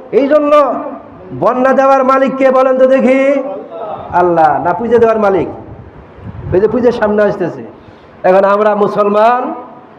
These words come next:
আমরা দশজন, পাঁচজন, দুইজন একখানে বসলে আমরা আলোচনা করি যে সামনে পুজো তো, এই জন্য নদীতে পানি বাড়তেছে।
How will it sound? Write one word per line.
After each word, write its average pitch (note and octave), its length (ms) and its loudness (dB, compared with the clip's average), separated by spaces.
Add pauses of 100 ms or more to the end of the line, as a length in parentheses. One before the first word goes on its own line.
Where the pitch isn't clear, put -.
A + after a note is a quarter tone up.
(120)
আমরা G#3+ 280 2
দশজন, G3+ 520 0
পাঁচজন, G#3 400 0
দুইজন G#3+ 360 2
একখানে G#3+ 360 0
বসলে A3+ 580 2 (380)
আমরা G3+ 280 0
আলোচনা G#3 400 2
করি A#3+ 420 0 (280)
যে G3 120 0
সামনে A3 440 0
পুজো A#3+ 260 2
তো, E4+ 240 4 (480)
এই G#3 120 4
জন্য G#3+ 240 2
নদীতে G3 320 0
পানি E3+ 220 0
বাড়তেছে। C#3+ 500 -4